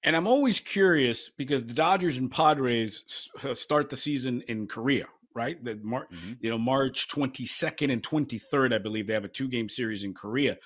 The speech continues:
Speaker 1: I, so I've always wondered, and I, I've always wanted to see what happens when a team has to hurry up in spring training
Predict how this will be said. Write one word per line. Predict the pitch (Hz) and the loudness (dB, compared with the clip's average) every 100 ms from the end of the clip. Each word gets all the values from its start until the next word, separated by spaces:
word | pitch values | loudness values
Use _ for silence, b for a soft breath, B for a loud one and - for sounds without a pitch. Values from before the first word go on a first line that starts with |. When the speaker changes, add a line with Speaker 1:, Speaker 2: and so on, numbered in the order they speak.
| B B B B | B B B B
Speaker 1:
I, | 151 - - | -8 -4 -4
so | - _ - | -6 _ 2
I've | 165 | 6
always | 233 320 311 196 | 6 8 6 6
wondered, | 196 190 156 120 113 - | 6 6 6 4 0 -4
and | 135 | -4
I, | 139 135 | -4 -2
I've | 147 | 0
always | 170 208 160 | 4 2 4
wanted | 175 165 147 | 2 2 0
to | |
see | - 160 143 | -2 2 2
what | 139 151 | 2 2
happens | 151 160 147 127 | 4 2 2 0
when | 131 | 0
a | 120 | -2
team | - 160 151 135 B B B _ - | 2 4 4 2 B B B _ -2
has | 180 185 | 2 2
to | - 156 156 _ - | 2 0 0 _ 4
hurry | 226 277 254 | 8 10 10
up | 254 233 | 10 6
in | 190 | 2
spring | - 190 180 | 2 2 4
training | 170 143 135 143 | 4 6 4 0